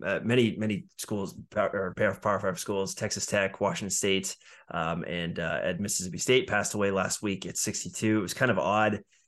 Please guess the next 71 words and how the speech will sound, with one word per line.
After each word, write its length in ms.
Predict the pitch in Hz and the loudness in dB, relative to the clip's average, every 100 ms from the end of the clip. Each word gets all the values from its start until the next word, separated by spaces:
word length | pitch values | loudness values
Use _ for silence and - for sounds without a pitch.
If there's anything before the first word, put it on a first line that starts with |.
| _ | _
um, 480 | - 90 87 87 - | -4 -2 0 -2 -2
you 80 | 104 | 0
know, 100 | 90 | 0
just 340 | 92 - - | 0 -2 -2
how 200 | - 107 | 0 2
some 160 | 98 117 | 2 2
of 80 | 101 | 0
these 160 | 92 | -2
things 180 | 117 101 | -2 0
happen 320 | 104 98 107 | 2 0 0
of, 140 | 95 95 | -2 -2
like, 260 | 90 - - _ _ _ _ _ _ 62 87 | -4 -4 -16 _ _ _ _ _ _ -10 -6
all 60 | 87 | -2
of 60 | |
a 40 | 110 | 0
sudden 160 | 107 101 | 2 2
Mike 180 | 101 | 2
Leach 180 | 110 - | 0 0
is 60 | 90 | -2
very 180 | 107 95 | 0 2
sick, 320 | 120 113 101 | 4 2 2
and 80 | 92 | -4
it's 100 | 98 | -4
like, 200 | 92 - | -4 -4
this 200 | 98 107 | -4 -2
is 220 | 180 - | -2 0
the 100 | 113 | 4
internet 380 | 123 117 117 98 | 6 6 6 2
in 40 | |
twenty 200 | 107 101 | -2 -2
twenty-two, 480 | - 95 95 143 139 | -2 -4 0 4 6
and 80 | 117 | 4
it's 120 | - | 2
like, 200 | 101 107 | 2 4
I 60 | |
remember 260 | 110 123 127 | 4 2 2
when 100 | 127 | 2
Lil 180 | 135 135 | 2 4
Wayne 200 | 147 131 | 4 4
was 100 | 101 | 0
very 240 | 107 98 | -2 -4
sick, 320 | - 92 85 | -2 -2 -2
and, 320 | 85 90 87 - | -4 -4 -6 -6
you 100 | 87 | -4
know, 160 | 90 | -4
it's 220 | 98 - - - | -4 -6 -10 -16
like, 300 | 67 85 95 | -8 -8 -2
what 60 | 113 | 2
does 100 | 110 | 4
that 100 | 113 | 4
even 220 | 107 101 | 2 2
mean? 260 | 117 107 | 2 2
And 80 | 95 | 0
then 80 | 98 | -4
it's 140 | 95 | -4
like, 120 | 95 98 | -4 2
no, 220 | 117 107 | 2 4
he 160 | 110 | 4
had 160 | 120 127 | 6 6
a 20 | |
heart 180 | 113 120 | 6 4
attack. 340 | 107 92 92 | 2 -2 -2
Like, 160 | 92 87 | -4 -4
this 240 | 98 - | -4 -2
is, 240 | 104 - - | -2 0 0
this 240 | 92 - | -2 -6
is 100 | 101 | -2
not 160 | 107 98 | 0 0
looking 240 | 98 98 | -2 -4
good. 340 | 98 101 85 - - - _ | 0 0 0 -4 -20 -20 _
Um, 120 | - | -6